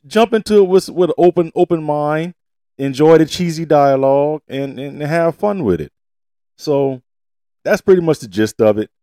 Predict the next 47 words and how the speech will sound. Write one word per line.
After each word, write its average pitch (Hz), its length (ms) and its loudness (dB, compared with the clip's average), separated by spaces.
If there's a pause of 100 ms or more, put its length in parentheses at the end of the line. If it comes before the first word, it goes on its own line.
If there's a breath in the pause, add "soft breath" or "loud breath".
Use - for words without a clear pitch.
(260)
And 98 220 -4
once 131 240 -4
you 131 160 -8
get 127 200 -2
to 135 100 -6
the 113 100 0
end, 117 400 -2
you 110 80 -6
fight 113 240 0
this 104 160 -4
ugly 110 280 0
man, 85 380 -8
ugly, 101 360 -2
ugly 101 260 0
man, 85 460 -10 (100)
monster, 95 540 -8
whatever 101 240 -4
you 101 60 -2
wanna 95 120 -6
call 90 260 -4
it. 87 80 -8 (640)
And 113 520 -2 (160)
you're 98 100 -4
trying 139 300 -4
to 131 80 -6
get 131 280 -4 (560)
drop 123 300 0
pod 113 300 2
resources. 98 580 -2
So 90 120 -8
that 101 200 -4
brings 107 220 -4
you 107 60 -6
to 107 140 -6
the 90 200 -6
end 104 240 -6
game. 80 320 -14
So 90 100 -10
you, 87 320 -10
you 90 220 -18
found 131 280 2
the 147 60 -2
signal, 123 560 0 (480)
and 87 180 -10
then 92 140 -6
you 107 140 -8
up-, - 180 -2